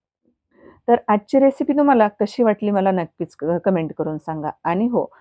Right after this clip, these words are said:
तुम्ही माझ्या रेसिपी कुठून पाहतात, कोणत्या गावातून, कोणत्या जिल्ह्यातून पाहतात, मला नक्कीच कमेंटमध्ये सांगा. आणि तुमची अंडा मॅगी कशी झाली मला नक्कीच कमेंटमध्ये सांगा. बघा वरतून आपल्याला बारीक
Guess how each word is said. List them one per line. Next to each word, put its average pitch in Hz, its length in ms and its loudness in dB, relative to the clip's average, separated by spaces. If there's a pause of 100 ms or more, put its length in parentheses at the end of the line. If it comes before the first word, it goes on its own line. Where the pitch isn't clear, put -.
(120)
तुम्ही 247 160 2
माझ्या 277 260 4
रेसिपी 277 340 0
कुठून 214 380 2
पाहतात, 202 320 -2 (100)
कोणत्या 180 300 -4
गावातून, 208 440 -2
कोणत्या 180 320 -4
जिल्ह्यातून 190 500 -2
पाहतात, 190 320 -4 (140)
मला 190 220 -4
नक्कीच 180 400 -10
कमेंटमध्ये 151 520 -10
सांगा. 151 300 -14 (400)
आणि 240 300 2 (440)
तुमची 247 340 6 (120)
अंडा 214 320 6
मॅगी 233 300 0 (140)
कशी 247 240 6
झाली 220 280 0
मला 190 220 0
नक्कीच 214 400 -4
कमेंटमध्ये 160 560 -4
सांगा. 156 300 -8 (120)
बघा 226 200 2
वरतून 214 400 2
आपल्याला 196 340 0
बारीक 180 280 0